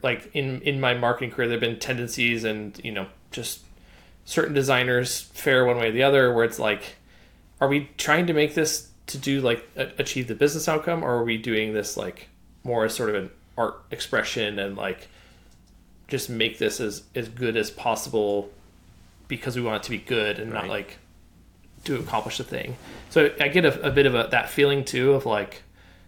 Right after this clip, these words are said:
Speaker 1: oh, this is something I can throw myself into and really, you know, run with it, but not necessarily thinking, like, from, like, a, you don't own, like, a P and L and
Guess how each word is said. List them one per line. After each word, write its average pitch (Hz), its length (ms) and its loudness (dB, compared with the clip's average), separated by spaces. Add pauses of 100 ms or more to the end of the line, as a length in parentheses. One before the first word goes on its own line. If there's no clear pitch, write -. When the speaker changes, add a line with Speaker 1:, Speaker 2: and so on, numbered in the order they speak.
(140)
Speaker 1:
oh, 123 120 4
this 123 220 0
is 127 60 -4
something 113 320 -2
I 107 120 -2
can 110 140 -12
throw 117 200 -4
myself 110 400 -4
into 104 720 -2 (480)
and 101 160 -4
really, 107 680 0
you 107 140 -2
know, 90 200 -4 (680)
run 113 180 0
with 104 180 -4
it, 110 200 -2
but 107 140 -4
not 107 180 0
necessarily 113 400 -2
thinking, 101 400 -8
like, 95 340 -8 (1400)
from, 123 260 -2
like, 110 240 0
a, 101 300 -2
you 139 140 0
don't 131 240 0
own, 120 240 0
like, 104 160 -4
a 123 60 -2
P 117 220 0
and 104 100 0
L 98 320 0
and 101 340 -10